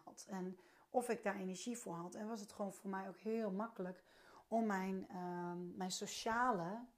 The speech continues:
want daar gaat het om, sociale keuzes te maken.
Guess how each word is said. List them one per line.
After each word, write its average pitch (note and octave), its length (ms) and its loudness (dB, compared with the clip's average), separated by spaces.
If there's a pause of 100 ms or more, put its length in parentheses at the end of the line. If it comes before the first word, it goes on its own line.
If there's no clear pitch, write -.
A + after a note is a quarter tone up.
(120)
want F#3 140 -2
daar F3+ 80 4
gaat G3 260 -4
het F#3+ 100 -10
om, F#3 260 -6 (280)
sociale A3+ 600 4
keuzes A#3 460 0
te F#3 120 -8
maken. F#3 400 -10